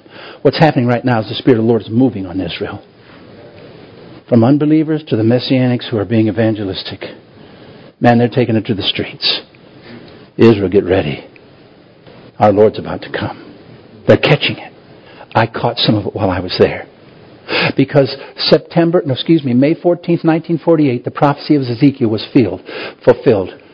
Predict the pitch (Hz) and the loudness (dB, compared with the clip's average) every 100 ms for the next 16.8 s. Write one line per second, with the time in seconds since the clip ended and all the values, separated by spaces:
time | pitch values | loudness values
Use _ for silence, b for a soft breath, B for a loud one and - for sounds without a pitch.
0 | b 120 113 120 117 131 120 117 - 139 | b 2 4 4 0 0 0 0 -4 -6
1 | 110 135 139 139 135 117 - 147 135 - | -2 2 2 2 -4 -8 0 0 0 -2
2 | 143 151 143 127 135 139 - 98 92 131 | -2 2 0 2 0 0 -4 -8 0 2
3 | 139 - 147 - 135 139 139 139 147 107 | 2 0 -2 0 0 2 2 2 0 -2
4 | 101 - 147 143 147 147 151 101 131 135 | -6 -2 -2 0 0 0 -2 4 4 4
5 | B B - 151 151 151 147 B 143 120 | B B -4 0 2 2 0 B -2 2
6 | 135 143 - 165 151 151 151 - 160 156 | 2 0 0 0 0 0 0 0 0 2
7 | 151 - 120 127 139 135 156 151 147 127 | 0 0 2 2 2 0 0 2 2 0
8 | 139 151 147 143 139 123 131 123 123 117 | 2 2 2 0 -2 0 -2 -2 -4 -2
9 | 113 120 101 - - _ _ - - - | 2 2 2 -6 -20 _ _ -20 -20 -20
10 | - - 123 - - - - - - - | -20 -20 -18 -14 -12 -10 -12 -14 -18 -20
11 | - - 104 127 - 147 147 160 - 120 | -12 0 2 2 2 2 2 0 -2 0
12 | 117 110 113 _ _ _ - - B B | 0 -2 -4 _ _ _ -20 -20 B B
13 | B - 120 - 151 185 165 147 117 131 | B 0 2 4 2 2 0 0 0 2
14 | 127 110 - 127 101 113 113 123 107 101 | 2 -2 -4 -4 0 0 2 0 0 -4
15 | 110 123 113 - 135 - 92 92 - 123 | 0 2 0 0 0 0 -2 -4 -4 -2
16 | 85 101 80 95 - - - - | -2 -4 -2 -4 -4 -4 -6 -6